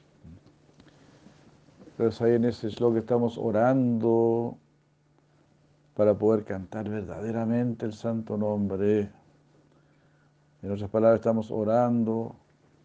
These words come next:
para realmente tener un corazón.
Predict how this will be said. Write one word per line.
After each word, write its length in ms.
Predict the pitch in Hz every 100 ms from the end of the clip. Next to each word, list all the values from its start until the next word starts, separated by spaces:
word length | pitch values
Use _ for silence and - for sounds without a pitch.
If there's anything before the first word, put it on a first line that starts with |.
| _ _ _ _ _ _ _ _ _ _ _ _ _ _ _ _
para 440 | 104 107 101 101 - -
realmente 760 | 101 101 117 139 139 151 123
tener 260 | 117 113 113
un 140 | 107
corazón. 1200 | 107 95 92 - 110 120 127 123 113 98 85 73